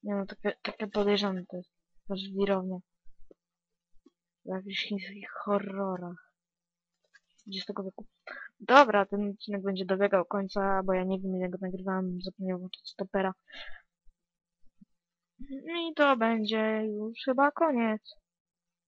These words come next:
Ty mały puszysty króliku! Bylon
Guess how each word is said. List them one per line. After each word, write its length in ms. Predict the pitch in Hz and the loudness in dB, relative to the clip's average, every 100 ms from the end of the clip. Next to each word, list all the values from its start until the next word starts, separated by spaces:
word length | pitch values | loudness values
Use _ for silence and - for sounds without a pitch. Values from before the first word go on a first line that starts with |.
| _ _ _ _ _ _ _ _ _ _ _ _ - _ _ _ _ _ _ _ _ _ - - | _ _ _ _ _ _ _ _ _ _ _ _ -20 _ _ _ _ _ _ _ _ _ -10 0
Ty 80 | |
mały 380 | 208 214 240 262 | 12 12 12 12
puszysty 540 | 247 285 294 285 262 247 | 10 8 8 10 10 8
króliku! 680 | 254 269 294 277 - 247 247 214 202 - _ _ _ _ _ _ - _ _ _ _ 571 571 _ _ _ _ _ _ _ _ _ _ _ _ _ _ - | 6 12 12 12 12 2 2 0 -4 -10 _ _ _ _ _ _ -20 _ _ _ _ _ _ _ _ _ _ _ _ _ _ _ _ _ _ _ _ -14
Bylon 920 | 180 190 190 190 _ 180 175 175 185 | 0 4 4 4 _ 0 2 2 0